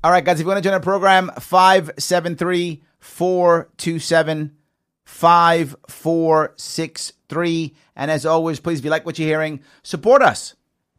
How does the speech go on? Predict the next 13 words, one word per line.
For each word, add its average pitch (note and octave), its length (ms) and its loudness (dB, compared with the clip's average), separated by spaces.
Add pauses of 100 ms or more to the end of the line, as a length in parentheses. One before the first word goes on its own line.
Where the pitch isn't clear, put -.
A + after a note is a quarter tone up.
Patreon D#3+ 1080 -4 (100)
dot D3 380 -4
com C#3 600 -4
slash C#3 720 -4 (180)
sharpway. C3+ 840 -2 (220)
And, C#3 140 0
of C#3 80 -2
course, D#3+ 260 -2
always D3+ 280 -4
like D3 200 0
us C3+ 120 -4
on C#3 100 -4
Instagram, C#3 680 -4